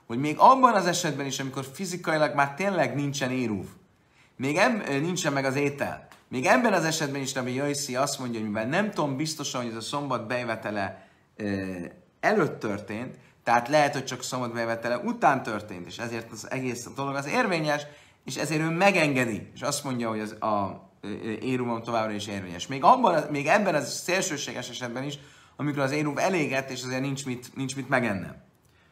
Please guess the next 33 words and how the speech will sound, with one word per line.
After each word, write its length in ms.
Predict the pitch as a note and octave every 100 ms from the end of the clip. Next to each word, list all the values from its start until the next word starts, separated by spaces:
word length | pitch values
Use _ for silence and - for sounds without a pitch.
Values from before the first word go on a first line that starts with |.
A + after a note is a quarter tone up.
| _ _
A 60 | G2+
másik 440 | G#2 F2+ G#2 G2
oldalról 720 | G2 F#2+ F#2 G2 A#2 C#3 - - _ _ _
azért 400 | D#3 D#3+ D3+ C#3+
mondja 720 | C#3 B2 A2+ A2 G2+ D#2 - - _
azt 220 | - C#3+ C3
az 80 |
esetet, 440 | B2+ B2+ A#2+ A2+ G#2+
amikor 440 | G#2+ G2+ G2+ G2+
truma 360 | - - F3 B2+
volt, 380 | G2+ E2 C#2 - _ _ _
és 120 | -
tisztátalan 580 | - G2+ G2+ G2 G2+ G2+
lett, 200 | A#2 A#2
mert 120 | G2
ezzel 200 | G2 G#2
meg 160 | G#2 G2
Rabbi 200 | G2+ G2+
Meirnek 400 | G#2 G#2 G#2+ G#2
a 40 |
szigorát 540 | G#2+ G3 F#3 B2 G2+ G#2
akarta 360 | G2 F2 -
megmutatni. 500 | F2 E2 D#2+ D2+ E2
Azt 160 | F#2+ -
kell 100 | G#2
megmutatni, 380 | A2 G2+ F#2 F2+
hogy 120 | F2
annak 360 | B2+ C#3+ A#2
ellenére, 560 | B2 B2+ A2+ F#2 D#2 - - _
hogy 220 | A#2 A#2 G3
itt 160 | G#3+
van, 400 | C3 F2+ D#2+ D2+ - _ _ _
ö, 80 | _